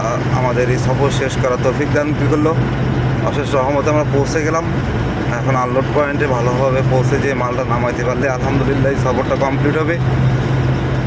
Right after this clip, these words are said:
আর আপনারাও আমাদের সাথে ছিলেন এই সফরের শেষ পর্যন্ত, আপনাদেরকে অসংখ্য ধন্যবাদ।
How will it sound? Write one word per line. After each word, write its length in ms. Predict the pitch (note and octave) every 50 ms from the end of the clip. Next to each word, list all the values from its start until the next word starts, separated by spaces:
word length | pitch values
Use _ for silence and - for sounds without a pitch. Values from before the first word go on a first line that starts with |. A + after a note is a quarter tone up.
| - - - - - - - - - - -
আর 320 | - A2+ A#2 A#2+ A#2+ A#2+ A2+ A2+ - B2+ B2+ C3 - - - C3
আপনারাও 420 | C#3+ C#3 - D3+ D#3 E3 E3 D#3+
আমাদের 240 | D#3 D#3 D#3+ D#3 -
সাথে 300 | C3+ C#3 E3+ C#3+ D#3 -
ছিলেন 300 | - E3+ F#3 G3 G3+ F#3
এই 140 | F3+ F3+ F3
সফরের 340 | - E3+ E3 D#3+ F3 F3+ F3+
শেষ 200 | - F3+ F3 B2+ -
পর্যন্ত, 300 | B2+ - - E3 D#3+ D#3
আপনাদেরকে 400 | E3 D#3+ - D#3 C#3 F3 D#3+ E3+
অসংখ্য 380 | E3 D3+ C#3+ D#3 D#3 D3+ D#3+ D#3+
ধন্যবাদ। 420 | D3+ D3+ D3 D3 C#3+ D3 D#3 D#3